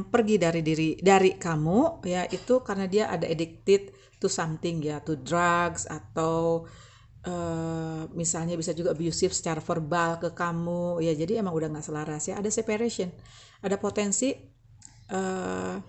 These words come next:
perpisahan ya dengan seorang yang nggak selaras dengan kamu, atau karir atau apapun ya, ada perpisahan ya. Tapi di sini bisa juga kamu emang jadi sedih, emang jadi feel alone ya, feel left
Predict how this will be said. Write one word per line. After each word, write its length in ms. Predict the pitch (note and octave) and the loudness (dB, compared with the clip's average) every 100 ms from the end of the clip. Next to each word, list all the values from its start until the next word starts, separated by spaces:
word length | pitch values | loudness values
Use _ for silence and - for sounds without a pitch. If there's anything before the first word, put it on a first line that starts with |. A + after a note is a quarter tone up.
| - _ - - - _ - - | -18 _ -20 -20 -20 _ -20 -10
perpisahan 680 | - G3+ - E3 D3 E3 G#3 | -6 -2 -2 -2 -4 -2 -2
ya 80 | F#3+ | 0
dengan 200 | F3+ G#3 | -2 -2
seorang 280 | A#3+ B3 | -2 0
yang 80 | A#3 | -2
nggak 120 | G3+ | -2
selaras 380 | F#3 F3 F3 - | -2 -2 -2 -2
dengan 240 | F3 E3 E3 | -2 -4 -4
kamu, 300 | D#3 F3+ A#3 | -4 -4 -2
atau 340 | A3 - C4 C4 | -4 0 0 2
karir 340 | A3+ A3 B3+ | 0 4 4
atau 460 | - A3 G#3+ - B3 | 4 0 0 0 2
apapun 480 | A3 G#3+ A3 A3 E3+ | 4 4 6 6 6
ya, 160 | E3+ | -2
ada 220 | G3+ A3+ - - - - - - - - - - | 2 2 2 -12 -16 -18 -20 -20 -20 -20 -20 -2
perpisahan 760 | A#3 B3 B3 G3+ G3 F3 E3 E3+ | 0 2 2 2 0 -2 -4 -4
ya. 340 | F3 G3 A3+ A3 | 0 2 2 0
Tapi 320 | A#3 A#3 B3+ | -2 0 2
di 80 | A3 | 2
sini 460 | G3 F#3 F#3 G#3+ - - - - | 0 0 2 0 -2 -14 -18 -4
bisa 240 | F3+ F3+ F3+ | -2 -2 -2
juga 220 | D#3+ G3 | 0 -2
kamu 320 | F#3+ F#3+ A3 - - - - - - - _ _ _ - | 0 0 0 -2 -14 -20 -20 -20 -20 -20 _ _ _ -6
emang 240 | F#3 G3 F3 | 2 2 4
jadi 160 | D3+ | 2
sedih, 400 | - D3 D3+ - - - - | 0 -2 -4 -6 -16 -20 -2
emang 240 | F#3 G3+ | 0 2
jadi 320 | F3+ E3+ E3+ - | 2 0 -4 -12
feel 320 | - - G#3+ - | -6 6 6 6
alone 400 | E3+ E3+ D#3+ F3 | 2 2 0 0
ya, 240 | E3 E3 E3 | -2 -2 -2
feel 240 | - G3 | 2 4
left 320 | F#3 F3+ - | 4 -2 -6